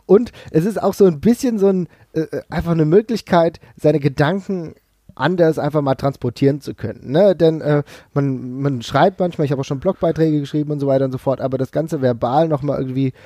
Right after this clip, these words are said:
zu kommunizieren, mit anderen Leuten darüber zu sprechen, auch dementsprechend vielleicht nochmal ein Feedback zu kommen, ist nochmal eine andere Sache. Denn es gibt so viel Tolles im Wrestling, aber auch viel Mist.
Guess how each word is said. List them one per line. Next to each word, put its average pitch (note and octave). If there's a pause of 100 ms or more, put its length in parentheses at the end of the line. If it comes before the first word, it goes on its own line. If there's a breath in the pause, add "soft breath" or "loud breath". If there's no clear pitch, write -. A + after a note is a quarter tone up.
(140 soft breath)
zu C#3
kommunizieren, C#3+
mit D3+
anderen E3+
Leuten D#3
darüber C3+
zu -
sprechen, D3
auch A#2+
dementsprechend C#3
vielleicht C3+
nochmal C#3
ein -
Feedback E3
zu C#3+
kommen, C#3+
ist C#3
nochmal B2
eine A#2+
andere B2
Sache. C#3 (260 loud breath)
Denn D#3
es E3
gibt G3+
so G#3+
viel C4
Tolles A3
im C3
Wrestling, D3+
aber G#2+
auch G2+
viel D3
Mist. G#3